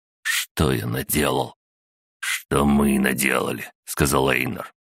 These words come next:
Таким беспомощным он не чувствовал себя никогда. Пожаров становилось все больше. Крики умирающих, крики убивающих. Все это смешивалось в чудовищную музыку.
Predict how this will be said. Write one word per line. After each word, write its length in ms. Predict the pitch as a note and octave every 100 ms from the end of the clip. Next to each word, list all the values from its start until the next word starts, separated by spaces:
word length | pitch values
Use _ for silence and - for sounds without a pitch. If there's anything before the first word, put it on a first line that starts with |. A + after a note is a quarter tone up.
| _
Таким 420 | - - F2 G2+
беспомощным 840 | F#2 E2+ - E2 D#2 - - C2 B1
он 180 | C2 A#1+
не 120 | B1
чувствовал 720 | - D#2 - - D2+ D2+ C#2
себя 420 | - - C2 C2
никогда. 840 | C2 C2+ - C3+ - - - - - _ _ _ _ _ _ _ _ _ _ _
Пожаров 520 | - C#2 D2+ F2+ F2+
становилось 680 | - - E2+ E2 D2+ D2 -
все 260 | - - D2
больше. 480 | C2+ B1 - - - _ _ -
Крики 340 | D2+ C#2+ C#2
умирающих, 880 | C#2+ C#2 C#2 C2+ C2+ - - - - -
крики 340 | D#2+ D#2+ E2
убивающих. 1040 | F2 D#2 F2 E2+ E2 D2 - - - - - _ -
Все 340 | - - E2
это 180 | E2 D#2
смешивалось 840 | - - D2 D2+ D#2+ C2+ C#2 C#2
в 120 | - -
чудовищную 960 | - A#1 D2 F2 C#2+ - - D2 C#2+
музыку. 720 | D2+ C2+ C2 C2 - - -